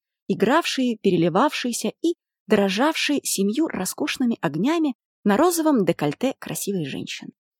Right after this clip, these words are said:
Но дела берлинские постепенно переставали веселить, пока не стали совсем катастрофическими. Появились в обращении государственные кредитные билеты стоимостью в десять тысяч, сто тысяч,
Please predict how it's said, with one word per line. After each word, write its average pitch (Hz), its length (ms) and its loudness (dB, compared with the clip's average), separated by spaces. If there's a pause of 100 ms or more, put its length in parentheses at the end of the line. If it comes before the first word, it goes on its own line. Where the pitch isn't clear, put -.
(320)
Но 262 320 2 (160)
дела 240 320 4
берлинские 247 1000 0
постепенно 359 520 -2
переставали 285 680 0
веселить, 175 760 -4 (140)
пока 165 340 -4
не 185 140 -2
стали 214 240 -2
совсем 262 360 -6
катастрофическими. - 880 -12 (360)
Появились 349 440 2
в 233 40 2
обращении 240 500 2
государственные 226 800 0
кредитные 190 520 -2
билеты 302 580 0
стоимостью 269 720 -2
в 226 100 -8
десять 247 440 -2
тысяч, - 600 -4
сто - 380 2
тысяч, - 520 -6